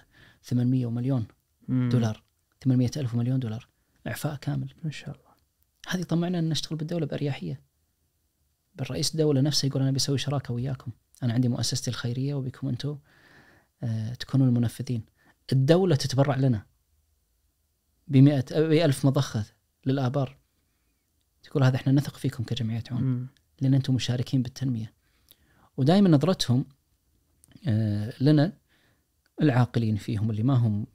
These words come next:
Speaker 1: يعني اللي يفصل بين العمل السياسي والعمل التنموي والعمل الخيري، آه، هذا يقول: "أنا أعرف أن أنتم ما تفرقون بين المسلم وغير المسلم،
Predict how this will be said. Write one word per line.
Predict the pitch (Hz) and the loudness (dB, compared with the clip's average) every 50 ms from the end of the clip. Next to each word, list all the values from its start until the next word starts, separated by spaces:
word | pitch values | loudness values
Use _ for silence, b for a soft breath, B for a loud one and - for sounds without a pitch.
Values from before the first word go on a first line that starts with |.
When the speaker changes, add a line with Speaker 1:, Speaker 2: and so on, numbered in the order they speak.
| - | -4
Speaker 1:
يعني | 120 117 110 113 | -2 -2 -2 -2
اللي | 117 117 131 | 0 2 4
يفصل | 147 147 139 - - 120 113 | 4 4 4 2 2 2 4
بين | 127 123 120 | 4 2 2
العمل | 113 131 131 135 127 | 4 6 6 6 6
السياسي | 123 - - 139 139 143 147 135 - - 170 190 - _ _ _ _ _ _ _ _ _ _ _ _ _ | 4 2 2 2 0 0 0 0 0 -2 -4 -8 -10 _ _ _ _ _ _ _ _ _ _ _ _ _
والعمل | - 123 123 113 123 117 117 113 | 0 0 2 4 4 4 4 2
التنموي | 113 - - 127 123 120 117 117 110 | 0 0 0 2 2 4 4 2 0
والعمل | 110 104 110 113 110 | 0 0 0 0 0
الخيري، | 110 107 - - 127 131 143 180 - b b b b b b b b b b b _ _ | -2 -4 -4 -4 -4 -4 -4 -6 -8 b b b b b b b b b b b _ _
آه، | 151 131 120 120 120 120 120 127 127 - - - | -4 -2 -2 -2 -2 -4 -4 -6 -8 -8 -10 -6
هذا | - 143 160 165 | -2 0 0 2
يقول: | 156 170 170 | 2 2 4
"أنا | 160 151 151 | 4 4 4
أعرف | 147 151 147 - 151 | 4 2 0 2 2
أن | 139 | 2
أنتم | 127 - - 123 127 131 - _ _ _ _ _ _ _ _ | 2 2 -2 -6 -6 -6 -10 _ _ _ _ _ _ _ _
ما | 147 135 | 2 2
تفرقون | 131 - - 120 113 117 117 110 | 2 4 2 0 2 2 2 2
بين | 107 110 107 | 2 2 0
المسلم | 107 110 107 - - 110 104 | 0 0 0 -2 -2 -4 -4
وغير | 107 110 110 | -4 -4 -2
المسلم، | 110 110 110 - - 160 175 | -2 -2 -2 -4 -4 -6 -8